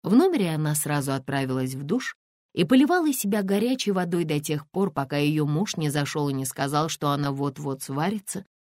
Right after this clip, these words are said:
пора выходить. Тонечка, решившая, что разговаривать с ним ни за что не станет, повернулась спиной и переключила воду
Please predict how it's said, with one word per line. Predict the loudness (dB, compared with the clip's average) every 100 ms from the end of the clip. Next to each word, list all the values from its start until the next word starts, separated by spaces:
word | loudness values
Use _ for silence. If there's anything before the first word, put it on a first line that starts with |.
| _
пора | 0 2 0
выходить. | -2 -6 -6 -6 -8 -16 _ _ _ _ _ _ _
Тонечка, | 4 6 4 -2 -10 -16 _ _ _ _
решившая, | 4 6 6 2 0 0 -2
что | 0 0
разговаривать | 2 0 0 2 2 0 -2
с | -2
ним | 0 2 2
ни | 2
за | 0
что | -2 -4
не | -4 -4
станет, | -6 -4 -2 -4 -8 _ _ _ _
повернулась | 8 10 8 6 6 2
спиной | -2 2 4 4 2 -2 -4
и | 0
переключила | 0 0 0 -2 0 0 0
воду | -2 -4 -6